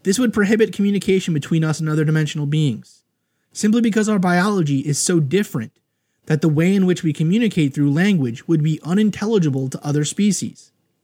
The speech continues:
Besides the physical limitations of communicating with a being that does not have or never had a physical form,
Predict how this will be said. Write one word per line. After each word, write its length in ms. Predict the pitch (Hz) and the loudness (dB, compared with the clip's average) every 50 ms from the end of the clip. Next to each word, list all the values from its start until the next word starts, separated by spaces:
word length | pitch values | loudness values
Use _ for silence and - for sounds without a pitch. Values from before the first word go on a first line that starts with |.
| _ _ _ _ _ _ _ _ _ _ _ _ _ _ | _ _ _ _ _ _ _ _ _ _ _ _ _ _
Besides 380 | - 160 - 202 196 240 254 220 | -2 0 2 2 2 2 0 0
the 80 | 240 185 | -2 -2
physical 440 | - - 208 196 214 202 202 196 | 0 0 0 0 2 0 0 2
limitations 640 | 190 190 190 190 175 - 196 196 190 - 185 170 151 | 2 2 2 2 2 2 2 2 2 2 0 0 2
of 120 | 156 147 - | 0 -2 0
communicating 600 | - 160 160 170 170 170 - - 165 160 165 160 | 0 0 2 2 2 2 2 0 0 0 0 0
with 140 | 160 151 - | 0 -2 -2
a 40 | 127 | -2
being 420 | 131 139 165 170 165 151 139 139 | -2 0 2 2 2 2 2 0
that 100 | 135 127 | -2 -2
does 160 | 143 143 135 | -2 -2 0
not 260 | 160 160 170 - - - | 0 -2 -2 -4 -8 -12
have 500 | - - 147 151 156 156 160 170 - - _ - - _ _ _ | -8 -4 -2 0 0 -2 -2 -6 -8 -14 _ -20 -20 _ _ _
or 100 | 147 151 | -2 0
never 320 | 156 165 196 233 214 170 | 2 2 2 2 2 0
had 200 | 170 143 127 131 | 0 -2 -2 -2
a 60 | 131 | -4
physical 340 | 123 - 165 151 160 170 160 | -2 0 0 0 0 0 -2
form, 420 | 143 - - 202 208 139 101 - | -4 -2 -4 -2 -2 -2 -4 -8